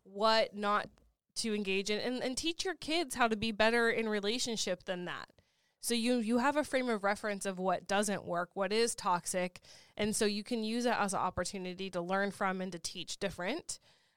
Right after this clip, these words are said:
Um, and then the last tip is to get a support system.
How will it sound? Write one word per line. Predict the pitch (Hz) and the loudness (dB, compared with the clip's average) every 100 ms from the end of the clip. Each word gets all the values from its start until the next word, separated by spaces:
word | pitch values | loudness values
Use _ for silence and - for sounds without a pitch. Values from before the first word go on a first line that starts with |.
| _ | _
Um, | - 240 226 202 190 170 175 - _ _ _ _ _ _ _ _ _ - - | 0 4 4 4 2 0 -6 -10 _ _ _ _ _ _ _ _ _ -8 0
and | 233 247 | 2 4
then | 269 262 208 | 4 2 0
the | 226 | 2
last | 220 226 320 - | 4 4 2 -2
tip | - 220 214 214 | -2 -2 0 0
is | 196 185 | 0 -2
to | - 214 | -6 -4
get | 214 269 - | -2 0 0
a | |
support | 262 - - 196 170 | -2 -4 -4 -6 -4
system. | - 139 - 147 110 202 | -6 -6 -6 -8 -10 -14